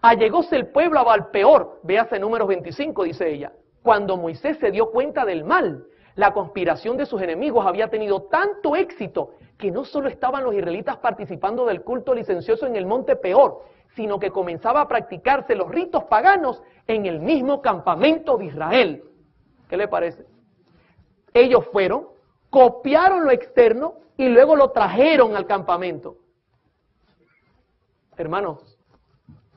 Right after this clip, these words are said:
estas cosas ocurrieron para nosotros, para que estemos pendientes. Sigue diciendo,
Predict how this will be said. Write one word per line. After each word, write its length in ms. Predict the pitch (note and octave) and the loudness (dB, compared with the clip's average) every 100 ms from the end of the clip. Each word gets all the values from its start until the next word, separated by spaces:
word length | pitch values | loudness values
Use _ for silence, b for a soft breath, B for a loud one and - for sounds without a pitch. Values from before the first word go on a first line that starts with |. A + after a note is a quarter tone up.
| _ | _
estas 300 | F3 F3 G3+ | -8 -6 -6
cosas 280 | G#3 G3+ G#3 | -4 -4 -4
ocurrieron 440 | F3+ E3 E3+ G#3 | -6 -4 -4 -4
para 200 | E3 D3+ | -6 -8
nosotros, 580 | C#3+ C#3+ G3 G3 D#3 - - | -8 -8 -8 -8 -12 -12 -10
para 200 | D#3 D3+ | -8 -8
que 80 | |
estemos 320 | D#3+ D#3+ D#3 E3+ | -10 -10 -10 -8
pendientes. 640 | E3+ D3 E3 D#3+ - D3+ _ _ _ _ _ b b b | -10 -6 -6 -8 -10 -20 _ _ _ _ _ b b b
Sigue 240 | - B3+ | -4 -2
diciendo, 600 | A3+ - G3+ G3+ G3+ B3+ | -2 -2 -2 0 0 -4